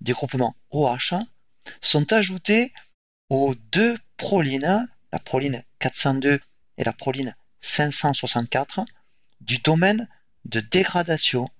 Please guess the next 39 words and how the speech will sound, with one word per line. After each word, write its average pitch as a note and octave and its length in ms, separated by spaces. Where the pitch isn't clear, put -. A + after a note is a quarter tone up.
de A#2+ 80
la B2+ 100
sous-unité B2 540
alpha A#2+ 420
de A#2+ 140
H A#2+ 260
I A2+ 80
F - 140
un. A2 120
Et D3 320
je D3 120
vous B2 140
avais A#2 160
parlé C3+ 480
un A#2+ 80
peu C#3 140
plus C#3 160
tôt F3 160
dans B2+ 100
cette - 200
chronique B2 480
de C3 260
ces - 380
deux E3 160
prolines C#3+ 540
particulières A#2 800
du A2+ 140
domaine B2+ 360
de A#2 100
dégradation A#2 720
de B2 100
la B2 80
sous-unité B2+ 540
alpha B2 420
de A#2+ 100
H A#2 260
I G#2+ 60
F - 120
un. A#2 80